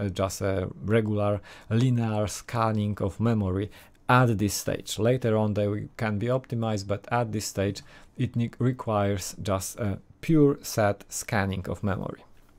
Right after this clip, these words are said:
And the second side note, uh, uh, regarding the graph, uh, or the object graph, very simple one. When we, because I said about the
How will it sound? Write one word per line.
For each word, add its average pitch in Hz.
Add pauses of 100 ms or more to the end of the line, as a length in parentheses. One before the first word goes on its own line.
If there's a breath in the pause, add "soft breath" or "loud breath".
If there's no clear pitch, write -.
(1500 loud breath)
And 165
the 180
second 208
side 160
note, 208
uh, 151 (280)
uh, 143
regarding 147
the 135
graph, 127
uh, 127
or 127
the 120
object 143
graph, 135 (640 loud breath)
very 156
simple 131
one. 127 (240)
When 135
we, 143 (200)
because 139
I 131
said 147 (100)
about 123 (100)
the 120